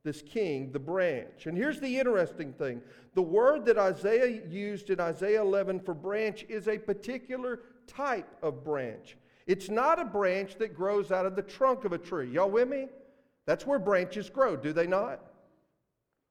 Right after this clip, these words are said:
Unless you have privet hedge, okay?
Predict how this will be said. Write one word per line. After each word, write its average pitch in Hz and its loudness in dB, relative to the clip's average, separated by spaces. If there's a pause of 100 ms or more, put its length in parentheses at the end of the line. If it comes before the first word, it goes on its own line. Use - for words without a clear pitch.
(120)
Unless 165 -2
you 196 -6
have 196 -4
privet 185 -4
hedge, - -12 (560)
okay? 131 -10